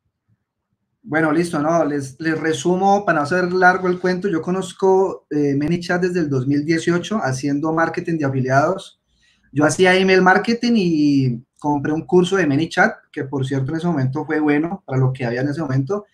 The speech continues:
Empecé a usar ManyChat y los resultados se me dispararon. Empecé a, a, a darle, a darle y a buscar muchísima información, pero todo estaba en inglés.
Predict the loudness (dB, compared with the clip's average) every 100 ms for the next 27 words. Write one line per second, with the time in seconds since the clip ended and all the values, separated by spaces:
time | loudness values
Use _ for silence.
0 | _ _ _ _ 0 0 2 0 2 4
1 | 4 4 4 2 2 4 4 2 -2 0
2 | 2 2 0 0 2 2 0 -2 -8 -16
3 | -4 0 2 0 0 2 2 0 -6 -14
4 | _ _ _ _ _ _ _ _ _ _
5 | -16 -16 -10 -2 0 2 2 2 4 6
6 | 6 6 4 4 4 4 4 4 4 6
7 | 4 2 0 -2 -8 -6 -4 -2 -2 0
8 | 0 -2 -4 -4 -4 -4 -4 -4 -2 -2
9 | -2 -2 -2 -2 -2 -2 0 0 0 0
10 | 2 2 0 0 -2 -6 _